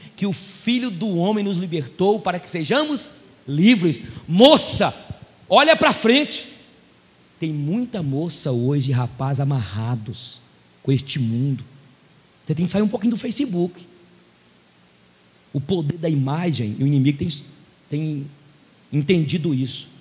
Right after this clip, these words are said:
O poder da imagem. Não tem como você conseguir alguma coisa e ficar o dia todo no Facebook. Não tem como você chegar lá na frente, ficar pegado, amarrado ou amarrada a algumas questões da vida,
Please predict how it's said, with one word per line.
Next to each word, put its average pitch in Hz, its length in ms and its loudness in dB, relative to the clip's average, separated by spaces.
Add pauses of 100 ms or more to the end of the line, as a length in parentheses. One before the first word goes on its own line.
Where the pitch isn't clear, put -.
(100)
O 139 100 -4
poder 151 380 2
da 175 100 0
imagem. 127 540 -2 (920)
Não 190 120 0
tem 294 160 -2
como 240 260 2
você 247 240 -4
conseguir 233 480 -4
alguma 190 260 -2
coisa 170 380 -4
e - 20 -8
ficar - 220 -8
o 196 100 -2
dia 143 360 -6 (180)
todo 240 400 0 (240)
no 208 80 0
Facebook. 180 680 -6 (920)
Não 240 100 2
tem 277 180 0
como 302 220 -2
você 226 220 0
chegar 240 260 0
lá 254 100 -2
na 277 160 -6
frente, 220 440 -2 (680)
ficar 254 260 -4
pegado, 220 460 -4
amarrado 175 840 -4
ou 185 80 -2
amarrada 175 560 -2 (260)
a - 60 -4
algumas 180 340 0
questões 208 460 -2
da 170 160 -2
vida, 147 420 -6